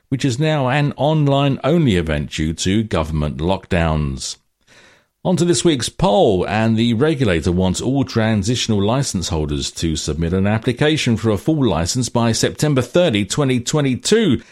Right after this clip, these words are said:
But as it stands, just forty-seven percent of those taking part in our poll think it's enough time.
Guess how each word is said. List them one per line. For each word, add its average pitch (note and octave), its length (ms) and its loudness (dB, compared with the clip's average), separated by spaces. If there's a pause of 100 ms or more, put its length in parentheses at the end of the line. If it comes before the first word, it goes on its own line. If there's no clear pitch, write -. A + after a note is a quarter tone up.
(440)
But F#2+ 260 -2
as D#2+ 180 -4
it D2+ 120 -6
stands, A#2+ 480 0
just A#2+ 260 -2
forty-seven F3 640 0
percent B2 340 0
of B2+ 60 0
those B2+ 240 0
taking B2 420 0
part D3 320 0
in G2+ 100 2
our F2+ 140 0
poll A2+ 380 0
think C3+ 260 -2
it's D3 180 -2
enough G#2 320 0
time. C#3+ 600 0